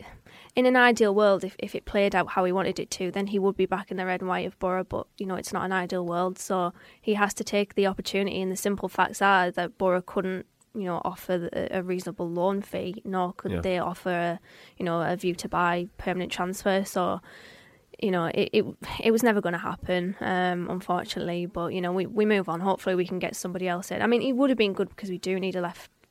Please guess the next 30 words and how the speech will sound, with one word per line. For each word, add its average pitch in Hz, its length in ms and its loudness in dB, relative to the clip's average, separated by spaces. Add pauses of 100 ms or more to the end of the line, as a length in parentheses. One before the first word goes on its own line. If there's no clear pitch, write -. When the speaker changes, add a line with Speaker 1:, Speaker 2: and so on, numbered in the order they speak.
(200)
Speaker 1:
left-footed - 520 -8
centre 175 280 -4
half, 170 340 -2
but - 180 -2 (360)
hey 185 100 -4
ho, 170 320 -4
something, - 400 -10 (240)
sometimes 175 380 -8
it - 20 -14
just 180 160 -12
doesn't 190 140 -10
happen 202 160 -4
Speaker 2:
Yeah, 180 80 0
Speaker 1:
the 180 60 -2
way 175 80 -4
you - 0 -
Speaker 2:
the, 113 80 2
Speaker 1:
want - 100 0 (100)
it - 140 -6
Speaker 2:
the, - 80 0
Speaker 1:
to. - 20 -
Speaker 2:
the, - 60 -2
I - 20 -8
was 123 120 -2
gonna 131 100 0
say 123 100 2
the 110 140 6
Norwich 110 280 4
deal 101 260 4
was 98 420 2